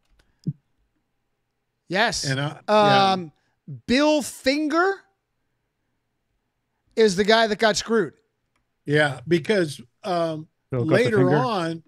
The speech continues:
Speaker 2: because
Speaker 1: Bill Finger got the finger. Milton
Speaker 2: yeah.
Speaker 1: Bill Finger.
Speaker 2: Right, because for the longest time, if you look at early episodes, uh,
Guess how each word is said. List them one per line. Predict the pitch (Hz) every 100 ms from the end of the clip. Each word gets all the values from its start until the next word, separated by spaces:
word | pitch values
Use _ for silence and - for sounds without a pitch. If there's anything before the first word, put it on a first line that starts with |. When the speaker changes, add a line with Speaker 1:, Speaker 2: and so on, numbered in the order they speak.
| _ 156
Speaker 2:
because | 180 170 202 185
Speaker 1:
Bill | 233
Finger | - 254 233
got | 202 240
the | 202
finger. | 180 165 123 - _ _ _
Milton | 170 226 330 247 170
Speaker 2:
yeah. | 180 196 165 196
Speaker 1:
Bill | 139 226 269 269 269
Finger. | - - 240 208 139 101 _ _ _ _ _
Speaker 2:
Right, | 170 190 185 -
because | 175 - 202 156
for | - 180 175
the | 165
longest | 160 185 220 233 208 196 -
time, | 220 226 226 160 143 139 143 - _ _ _
if | 156 147
you | 170 170
look | 190 214
at | 220 180 -
early | 196 208 202 202 190
episodes, | 190 - 175 - 180 175 170 151 - - _ -
uh, | 160